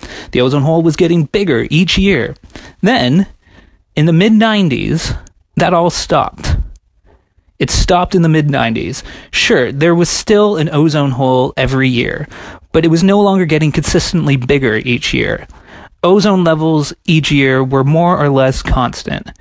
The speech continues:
It stopped in the mid-nineties because we started phasing out C F Cs in nineteen ninety-one. And by nineteen ninety-six, worldwide production of C F Cs was banned outright. And now, ozone levels are actually, fingers crossed,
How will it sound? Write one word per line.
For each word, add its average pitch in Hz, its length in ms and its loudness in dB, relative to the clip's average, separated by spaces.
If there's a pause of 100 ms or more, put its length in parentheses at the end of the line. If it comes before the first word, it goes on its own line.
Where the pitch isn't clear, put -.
(480)
It 147 120 0
stopped 202 420 -2
in 170 100 2
the 165 60 4
mid-nineties 151 880 0 (360)
because - 260 0
we 170 60 2
started 185 360 0
phasing 160 400 0
out 202 220 2
C 131 200 0
F 117 100 -2
Cs 135 280 0
in 151 200 0
nineteen 143 420 0
ninety-one. 127 640 0 (480)
And 147 100 -2
by 151 120 2
nineteen 190 360 2
ninety-six, 180 800 0
worldwide 160 760 2
production 135 600 0
of - 160 -4
C 160 200 2
F 143 100 2
Cs 120 260 -2
was 131 140 2
banned 135 420 -2 (120)
outright. 151 640 -2 (880)
And 147 140 2
now, 160 720 -2 (300)
ozone 208 380 2
levels 123 340 0
are 170 140 -2
actually, 156 720 -2
fingers 180 440 -2
crossed, - 540 -4